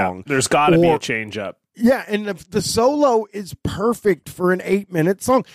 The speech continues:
Speaker 2: You get a two minute solo in the middle of the song,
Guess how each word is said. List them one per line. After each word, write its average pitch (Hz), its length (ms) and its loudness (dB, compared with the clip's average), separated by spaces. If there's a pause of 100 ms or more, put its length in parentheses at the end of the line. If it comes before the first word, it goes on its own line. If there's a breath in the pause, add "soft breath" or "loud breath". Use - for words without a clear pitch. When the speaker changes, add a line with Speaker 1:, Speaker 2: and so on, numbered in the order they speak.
(120)
Speaker 2:
You 254 160 4
get 294 160 -4
a 262 80 -4
two 220 320 -10
minute 208 380 -2
solo 160 560 0
in 151 80 -2
the 139 60 0
middle 147 360 0
of 135 80 -8
the 120 60 -10
song, 143 360 0